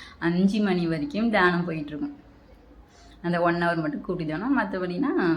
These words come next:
அதான் ஒன் ஹவர் கூட்டு தியானம், நம்ம அந்த ஒன் ஹவர் வெளியே எங்கேயும் போகக்கூடாது. இதுவே மத்த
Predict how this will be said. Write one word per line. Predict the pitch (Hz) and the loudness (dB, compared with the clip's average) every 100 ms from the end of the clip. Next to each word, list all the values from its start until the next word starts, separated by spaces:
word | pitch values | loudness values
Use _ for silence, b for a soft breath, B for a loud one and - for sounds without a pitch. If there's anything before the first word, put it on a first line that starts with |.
| - - - | 0 -8 -4
அதான் | 190 180 | 0 2
ஒன் | 190 | 2
ஹவர் | 208 214 214 | 4 2 0
கூட்டு | - 226 220 | -6 -6 -2
தியானம், | 208 202 196 | 0 2 0
நம்ம | 190 220 285 | 0 0 2
அந்த | 220 190 190 | 2 2 0
ஒன் | 190 196 | 0 0
ஹவர் | 208 | -2
வெளியே | 190 196 208 | -2 -4 -2
எங்கேயும் | 175 170 165 | -4 -4 -6
போகக்கூடாது. | 165 156 151 - B B B B | -6 -6 -8 -10 B B B B
இதுவே | 202 226 | -6 -2
மத்த | 214 185 | 0 0